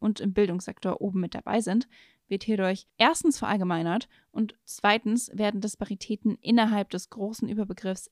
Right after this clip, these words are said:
Asian verschleiert. In den U S A zum Beispiel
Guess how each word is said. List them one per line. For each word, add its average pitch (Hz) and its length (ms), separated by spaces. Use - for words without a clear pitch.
Asian 185 360
verschleiert. - 680
In 214 120
den 202 140
U 196 100
S 190 140
A 226 160
zum 175 160
Beispiel - 420